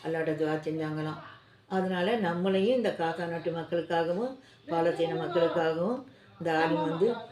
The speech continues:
கேட்க சொல்றாங்க. அந்த மாதிரி நானும் கேட்டு வரேன். நீங்களும் கேளுங்க. நம்ம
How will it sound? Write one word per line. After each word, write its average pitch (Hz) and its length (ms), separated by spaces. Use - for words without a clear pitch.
கேட்க 180 240
சொல்றாங்க. 160 500
அந்த 156 200
மாதிரி 156 220
நானும் 156 280
கேட்டு 156 300
வரேன். 170 420
நீங்களும் 185 440
கேளுங்க. 170 360
நம்ம 196 240